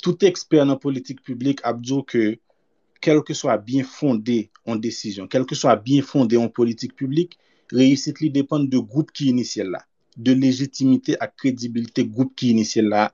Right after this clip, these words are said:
li genyen. E la nou anfas yon gouvènman ki dekriye enkonstitisyonèl, ilegal, kowonpi,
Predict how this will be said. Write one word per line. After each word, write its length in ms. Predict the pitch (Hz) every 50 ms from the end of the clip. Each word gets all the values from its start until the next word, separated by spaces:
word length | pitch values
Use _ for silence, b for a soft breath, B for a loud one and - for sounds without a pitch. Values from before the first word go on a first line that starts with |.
| _ _
li 140 | 101 104 104
genyen. 240 | 107 104 92 - - _ _ _ _ _ _ _ _ _ _ _ - 127
E 80 | 123
la 320 | 127 131 139 147 156 165 170 _ _ _ _ _ _ _ _ _ -
nou 380 | 123 127 139 143 139 135 131 - _ _ _ _ _ -
anfas 380 | 127 131 131 - 123 110 -
yon 80 | 127 113
gouvènman 400 | 113 113 110 113 110 107 101 101
ki 140 | - - 110 104
dekriye 560 | 117 131 131 - - 139 131 127 143 165 - 123 127 131 135 - 131
enkonstitisyonèl, 920 | 127 131 - 127 117 - 127 113 113 110 104 - 101 101 113 135 151 160 160 - -
ilegal, 640 | 135 143 139 131 120 107 107 107 104 104 123 160 - _ _ _ _ _ _ _ _ _ _ _ _ - 120 117 107 -
kowonpi, 560 | - 170 165 151 143 135 120 - - 156 175